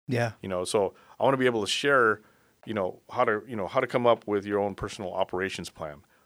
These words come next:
Speaker 2: for, you know, daily life. Um, you know, and, and my kids have been through a lot of the ca-, the classes that I've taught, and they could probably teach 'em for me right now. Um,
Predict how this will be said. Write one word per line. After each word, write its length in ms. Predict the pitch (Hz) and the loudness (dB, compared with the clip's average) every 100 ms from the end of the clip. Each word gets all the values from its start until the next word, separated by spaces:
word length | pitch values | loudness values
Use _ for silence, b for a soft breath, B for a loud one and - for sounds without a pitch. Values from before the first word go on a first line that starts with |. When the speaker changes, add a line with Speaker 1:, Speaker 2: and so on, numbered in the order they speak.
| _ _ | _ _
Speaker 2:
for, 460 | - 98 90 80 - _ _ _ - | 0 2 2 0 -8 _ _ _ -14
you 100 | 98 | -10
know, 200 | 85 - _ _ _ _ | -10 -12 _ _ _ _
daily 360 | 113 110 107 98 | -4 -2 0 -2
life. 300 | 95 80 - _ _ _ _ - | -6 -8 -12 _ _ _ _ -6
Um, 480 | 95 87 85 80 - _ _ _ | -2 0 -2 -8 -18 _ _ _
you 80 | 113 | -6
know, 60 | 107 | -4
and, 200 | 104 110 | -4 -4
and 340 | 110 101 101 - _ _ _ _ _ _ _ - | -6 -4 -8 -12 _ _ _ _ _ _ _ -6
my 200 | 117 107 | -4 -2
kids 280 | - 135 117 | 0 2 2
have 160 | 95 | 0
been 240 | 98 104 98 | 0 -2 -2
through 320 | 104 98 95 | -6 -4 -2
a 40 | |
lot 180 | 95 98 | 2 2
of 60 | 92 | 0
the 60 | |
ca-, 320 | 92 - 92 95 | -4 -2 -2 -4
the 420 | 104 113 92 90 | -10 -8 -8 -8
classes 380 | - 95 95 98 | 0 0 0 -4
that 100 | 95 | -2
I've 140 | 92 - | -2 -2
taught, 320 | 98 95 - b b b b b - | -2 -2 -4 b b b b b -6
and 180 | 101 | 0
they 80 | 113 | 2
could 120 | 120 120 | 4 4
probably 280 | 117 110 | 2 0
teach 300 | 92 123 120 | -6 -6 -6
'em 80 | 95 | -6
for 200 | 85 95 | -4 -4
me 260 | 87 82 82 - | -4 -10 -14 -6
right 240 | 92 92 | -4 -2
now. 320 | 92 95 73 - _ _ _ _ _ - | -4 -4 -6 -12 _ _ _ _ _ -4
Um, 420 | 95 87 80 | -2 -2 -6